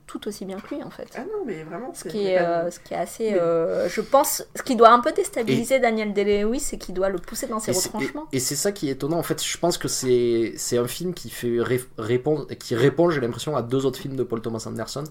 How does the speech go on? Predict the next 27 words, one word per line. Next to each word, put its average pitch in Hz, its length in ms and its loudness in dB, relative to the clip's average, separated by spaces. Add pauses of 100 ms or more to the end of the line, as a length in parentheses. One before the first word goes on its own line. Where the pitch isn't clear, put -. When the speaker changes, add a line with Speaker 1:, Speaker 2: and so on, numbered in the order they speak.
(280)
Speaker 3:
Je - 100 -14
pense 123 180 0
à 113 60 2
The 107 80 0
Master, 117 500 2
évidemment, 113 460 -4
Speaker 1:
Mhm. 240 120 0
Speaker 3:
qui 123 100 0
était 120 120 2
une 117 60 2
Speaker 2:
Forcément, - 20 0
Speaker 3:
histoire 123 240 2
de 120 60 0
Speaker 2:
ouais. 113 60 0
Speaker 3:
domination 113 600 0
aussi, 107 340 -4
euh... 92 220 0 (480)
mais 117 80 0
qui 131 140 -4
se - 100 0
passait 127 240 0
pas 135 160 2
comme, 110 480 0
comme 110 160 -4
prévu 110 280 -2
non 110 140 -2
plus. 170 220 -6